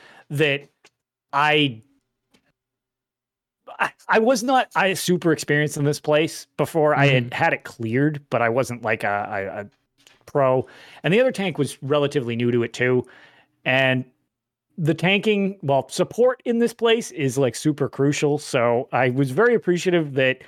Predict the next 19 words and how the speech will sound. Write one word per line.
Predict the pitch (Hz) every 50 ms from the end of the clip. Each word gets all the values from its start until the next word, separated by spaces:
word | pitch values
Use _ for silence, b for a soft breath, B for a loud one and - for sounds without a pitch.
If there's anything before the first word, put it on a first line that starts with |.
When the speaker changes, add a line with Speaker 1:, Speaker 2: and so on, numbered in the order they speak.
| B B B B B B B B _ _ _ _ _ _ -
Speaker 1:
everybody | - 110 123 127 135 170 175 190 202 214 233
was | 233 185 135
very | 151 151 156 156
patient | 143 - 139 147 143 - 185 170 160
while | 160 143 135
we | 131 131
figured | - - 147 131 139 139
out | 135 131
exactly | 131 117 101 123 113 120 - - 127
the | 120 110
best, | 98 117 113 107 - - - _ - 139 110 - _ - - -
best | 156 113 123 127 127 - - -
method | 110 101 101 110 117 - - 156 151 156 147 170 -
in | 151 110 113
which | 120 123 - -
to | - 123
do | 104 - 135 170
it. | 196 196 - B B B B B B B B B B B -
Um, | 139 135 135 131 127 123 120 117 117 113 127 143